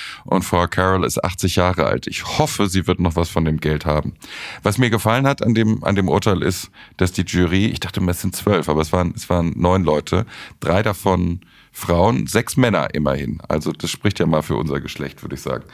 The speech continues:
Es hält sich gerade in den U S A so ein bisschen ein Gerücht, ich weiß nicht, ob du das schon gehört hattest, ich hab, ein amerikanischer Freund hat mir davon, äh, berichtet,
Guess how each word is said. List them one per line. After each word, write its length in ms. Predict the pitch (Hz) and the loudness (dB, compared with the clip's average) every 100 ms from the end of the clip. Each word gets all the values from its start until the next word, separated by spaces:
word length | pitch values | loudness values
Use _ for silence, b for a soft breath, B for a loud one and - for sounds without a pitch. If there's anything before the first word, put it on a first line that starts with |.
| B B B B B | B B B B B
Es 120 | - | 0
hält 180 | 135 180 | 2 0
sich 260 | - - - - | -4 -12 -16 -2
gerade 300 | 107 123 143 | 0 2 2
in 180 | 104 113 | 2 2
den 40 | |
U 80 | 110 | 2
S 100 | 110 | 0
A 180 | - 101 | 2 0
so 120 | 123 | 2
ein 160 | 95 98 | 2 2
bisschen 320 | 127 - 127 | 0 0 0
ein 120 | - | 0
Gerücht, 540 | 98 87 90 156 - - | 2 2 4 2 -4 -10
ich 140 | - | -4
weiß 180 | 95 101 | -2 0
nicht, 80 | 92 | -2
ob 140 | - | 0
du 80 | 104 | 0
das 160 | 117 - | 2 0
schon 240 | 123 123 - _ | 0 -2 -6 _
gehört 420 | 104 98 120 - | 2 4 2 0
hattest, 420 | 123 - 127 - B B B | -2 0 -4 -6 B B B
ich 60 | - | -8
hab, 100 | - | -4
ein 420 | 90 95 85 - | 0 0 0 0
amerikanischer 600 | 92 90 101 95 95 87 | 0 0 2 0 0 -2
Freund 280 | - 92 113 | 0 2 2
hat 120 | 101 | 0
mir 80 | 104 | 0
davon, 480 | 101 104 101 - - | 0 -2 -2 -4 -2
äh, 220 | 90 92 | 0 0
berichtet, 580 | 95 87 107 - 98 | 0 -2 -2 -2 -4